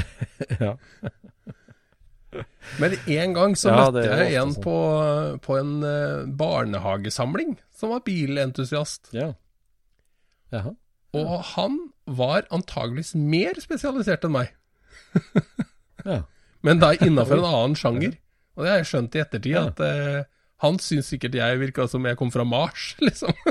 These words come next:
Speaker 1: Oi. <laughs> Mer spesialisert enn deg på sin sjanger?
Speaker 2: Ja, det lurer jeg på i, om ikke stemmer. Altså, det er i hvert fall tilnærmet. Så det,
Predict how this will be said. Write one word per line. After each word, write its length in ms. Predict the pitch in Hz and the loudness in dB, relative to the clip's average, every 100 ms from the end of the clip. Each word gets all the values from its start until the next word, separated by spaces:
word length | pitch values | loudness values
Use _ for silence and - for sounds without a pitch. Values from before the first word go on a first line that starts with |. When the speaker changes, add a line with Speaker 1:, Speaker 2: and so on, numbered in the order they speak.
| - 320 - - - _ - | 0 0 0 -2 -8 _ -4
Speaker 1:
Oi. 180 | 143 175 | 2 2
<laughs> 1080 | - - - - - - - - - - - 294 - - - _ - - - 247 - - - - _ - | 2 -10 0 0 2 -2 -2 -6 -2 -6 -4 -6 -6 -12 -18 _ -20 -20 -10 -10 -10 -20 -20 -20 _ -4
Mer 580 | 117 110 104 104 123 131 | -2 0 0 0 -2 -2
spesialisert 680 | - 143 - 92 90 101 110 | -4 -6 -6 -8 -4 -4 -4
enn 120 | 120 | -4
deg 180 | 131 165 | -4 -4
på 120 | 147 | -6
sin 220 | 131 127 120 | -4 -4 -2
sjanger? 320 | 107 117 214 _ _ | -4 -6 -8 _ _
Speaker 2:
Ja, 320 | 123 135 147 | -8 -4 -4
det 200 | 165 139 160 | -2 -4 -6
lurer 300 | 247 - 170 | -6 -6 -6
jeg 60 | - | -4
på 80 | 196 226 | -2 -2
i, 140 | 302 269 | -2 -4
om 180 | 247 247 | -6 -6
ikke 280 | 233 208 196 | -6 -6 -6
stemmer. 400 | - 202 139 156 170 | -6 -6 -4 -2 -2
Altså, 240 | 165 208 | -2 -2
det 80 | 175 | -2
er 60 | 170 | -2
i 40 | |
hvert 80 | 151 | -4
fall 140 | 220 | -4
tilnærmet. 600 | 220 151 135 147 160 240 _ _ 120 - | -2 -2 0 0 -2 -6 _ _ -20 -20
Så 240 | - - | -20 -8
det, 80 | 175 | -2